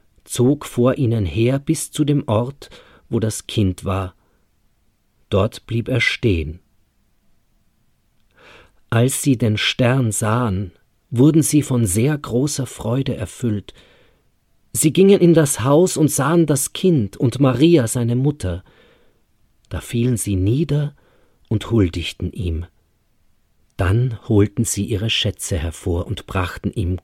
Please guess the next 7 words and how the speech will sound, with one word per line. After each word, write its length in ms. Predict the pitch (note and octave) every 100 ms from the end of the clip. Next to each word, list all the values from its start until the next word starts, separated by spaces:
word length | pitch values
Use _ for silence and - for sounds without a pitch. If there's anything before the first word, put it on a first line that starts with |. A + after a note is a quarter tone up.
| _
Gold, 520 | - D2 G#2+ - - - _ _ _ _ _ _ _ -
Weihrauch 920 | E2 G2 G2 G#2 G#2+ A#2 - - - - _ _ _ _ _
und 260 | - G#2 -
Myrrhe 540 | G#2+ A2 F#2 E2+ E2 - _ _ _ _ _
als 300 | F#2 F2 -
Gaben 420 | - E2+ E2+ D#2+ D2+
dar. 340 | F2 E2+ D2+